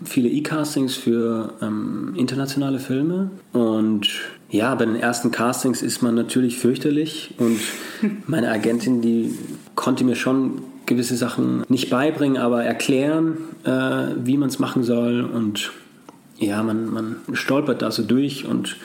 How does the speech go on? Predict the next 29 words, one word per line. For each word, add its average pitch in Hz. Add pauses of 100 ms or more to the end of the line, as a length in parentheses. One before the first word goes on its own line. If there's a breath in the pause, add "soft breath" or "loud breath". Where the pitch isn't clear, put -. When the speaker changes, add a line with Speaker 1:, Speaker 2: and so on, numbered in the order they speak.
(420 loud breath)
Speaker 1:
es - (140)
gab 127
dann 127
am 117
Chamäleon 135
Theater, 131
äh, 120
gab's 123
eine 131
Show, 123
ähm, 113
Dummy 127
Lab 107 (800 loud breath)
und 113
einer 120
der 113
Tänzer 120
von 107
der 110
Show 110
hat 113
sich 123
verletzt - (840)
und 107
das 120
war 127
mein 113
erster 113
Job. -